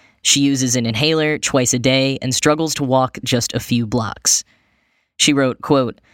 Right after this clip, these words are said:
"If you live in New York City, you know what this virus can do. In just under two months, an estimated twenty-four thousand New Yorkers have died. That's more than twice the number of people we lost to homicide over the past twenty years. Now I worry for Americans elsewhere.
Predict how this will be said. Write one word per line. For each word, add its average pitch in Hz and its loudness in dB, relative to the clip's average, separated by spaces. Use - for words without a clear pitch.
"If 170 4
you 233 4
live 233 2
in 220 2
New 185 2
York 165 0
City, 135 2
you 139 0
know 143 2
what 147 -2
this 135 -2
virus 123 0
can 120 -2
do. 113 -4
In 147 0
just 180 2
under 180 0
two 175 -2
months, 131 0
an 131 0
estimated 143 0
twenty-four 147 0
thousand 139 -2
New 135 0
Yorkers 123 0
have 110 -4
died. 113 -4
That's 135 0
more 160 2
than 160 -2
twice 165 0
the - -4
number 151 0
of 139 -4
people 131 0
we 127 0
lost 120 -2
to 123 0
homicide 120 0
over 113 -4
the 113 -2
past 113 -4
twenty 117 -2
years. 110 -4
Now 175 2
I 160 0
worry 147 0
for 147 0
Americans 131 0
elsewhere. 98 -2